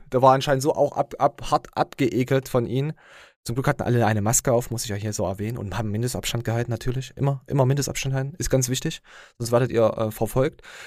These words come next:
Und auf jeden Fall hat er sich dann gebückt, dann auf seine Seite d-, zum, was ist denn das hier, das ist dieses Laufband da hier für, da unten drunter sind ja immer die Tüten, sich reingebückt. Also so nach vorne, das seitlich nach vorne. Und dann guck ich wieder hin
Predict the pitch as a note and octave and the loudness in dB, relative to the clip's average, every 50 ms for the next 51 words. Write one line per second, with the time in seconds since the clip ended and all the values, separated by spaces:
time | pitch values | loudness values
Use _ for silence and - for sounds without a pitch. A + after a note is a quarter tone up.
0 | - C3+ - C#3+ D#3 D3 F3+ G3+ F#3+ G3 F3+ F3+ F3+ F3 F3 D#3+ F#3 - F#3 E3 | -10 -2 2 4 6 6 6 6 8 8 8 10 10 8 8 6 4 2 2 4
1 | E3 E3 C3 B2 E3 E3 - - - - - - - - - A#2+ A#2+ E2+ G#2 A#2+ | 4 2 4 6 4 4 4 2 -8 -16 -16 -18 -8 -4 -2 -2 0 0 0 0
2 | A#2 - C3+ B2+ B2+ A#2+ A2+ A#2+ A#2+ B2+ B2+ A#2+ A2 A2+ A#2 E2 - - - - | 2 2 2 2 2 0 0 0 0 0 0 -2 -4 -6 -8 -10 -10 -14 -18 -20
3 | - - - - A#2+ A2+ A2+ A2 A2 - _ _ _ _ _ - A2+ - C#3 B2+ | -16 -12 -10 -8 -6 -6 -6 -8 -10 -14 _ _ _ _ _ -8 -6 -2 -2 -2
4 | A2+ - B2 A#2 A#2 A2 - A#2+ A2+ A2+ A2 - B2 B2+ C#3 - - B2 A2+ A2 | 0 0 -2 -2 -2 -4 -4 -4 -4 -2 0 4 4 4 4 4 4 2 2 2
5 | G#2 A2 G#2+ G#2+ G#2+ G2+ G2+ - - - - G#2 G#2+ - A2+ G#2+ G#2+ G#2+ G#2 - | 2 0 0 0 0 -2 -6 -12 -14 -10 -8 -8 -6 -4 -4 -4 -2 -4 -4 -4
6 | F#2+ F2 - A2+ - A2 G#2+ A2+ A2 A2 A2 A#2 A2 G#2+ A2 G2+ A2 G2 - C3 | -4 -4 -4 -4 -4 -4 -2 -2 0 0 -2 0 -2 -2 -2 -4 -6 -6 -6 -6
7 | B2+ A#2+ G#2+ G2 - - A2 - - A2+ B2 D3+ E3+ D3+ C3 E3 F#3 - - - | -6 -6 -6 -8 -6 -6 -6 -2 0 0 2 2 2 2 4 4 4 2 0 -14
8 | - _ _ - - - _ _ _ _ _ _ _ _ _ _ _ _ _ _ | -18 _ _ -20 -20 -20 _ _ _ _ _ _ _ _ _ _ _ _ _ _
9 | _ _ _ _ _ _ - B2+ B2 B2 B2 C3+ C3+ B2 A#2 - - - C3+ E3 | _ _ _ _ _ _ -4 -2 0 2 2 4 4 4 4 4 6 8 8 10
10 | G#3 A3+ G#3+ F3 D3 C#3 - D3 E3+ G3 - G3+ - F3 D3 C3 - - E3 F#3 | 10 8 6 6 4 4 6 6 6 6 4 0 0 0 0 2 4 4 6 6
11 | G3+ G#3 A3 A3 - - - - - - _ _ _ _ - D3 D3+ C#3 D#3 E3 | 6 2 -2 -4 -8 -16 -20 -20 -20 -20 _ _ _ _ 2 2 4 8 8 8
12 | F3 E3+ E3+ E3 C#3 - - - - - - _ _ _ _ _ - - _ _ | 8 8 4 2 -2 -6 -12 -14 -18 -20 -20 _ _ _ _ _ -20 -20 _ _
13 | _ _ _ - E3+ - - E3 D3+ - D3 D3 D3 B2+ C3 D#3 D3 D3+ D#3 D#3 | _ _ _ 4 4 6 6 4 2 4 4 8 8 8 10 8 6 4 2 -2
14 | D3 | -4